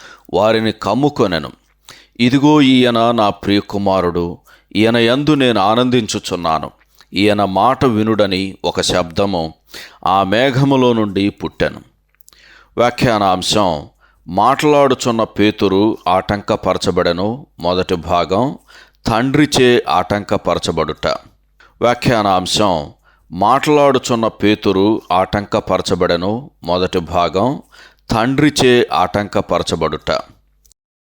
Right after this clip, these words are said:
వ్యాఖ్యానం, నేటి మన ధ్యాన వచనంలో రాయబడినట్లు, అపోస్తలుడైన పేతురు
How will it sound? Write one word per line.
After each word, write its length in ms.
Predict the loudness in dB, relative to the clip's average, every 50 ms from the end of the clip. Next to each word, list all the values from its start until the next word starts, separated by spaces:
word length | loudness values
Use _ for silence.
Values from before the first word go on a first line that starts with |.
| _ _ _ _ _ _ _ _ -2
వ్యాఖ్యానం, 580 | -2 -2 -2 0 0 0 0 0 0 -4 -6 -10 -14 _ _ _ _ _ _ _ _ _
నేటి 340 | 0 2 2 2 4 2 2
మన 200 | 2 2 2 2
ధ్యాన 360 | 0 0 0 0 2 2 2
వచనంలో 580 | 4 2 2 2 0 0 0 2 2 2 2 2
రాయబడినట్లు, 1000 | 2 2 2 2 2 2 0 0 0 -2 -4 -4 -2 0 2 2 2 2 -2 -6 -12 _ _ _ _ _ _
అపోస్తలుడైన 840 | -2 -2 0 0 0 0 0 0 0 2 2 4 4 4 4 2 0
పేతురు 720 | -2 -2 0 2 2 2 2 2 0 2 2 -2 -4 -6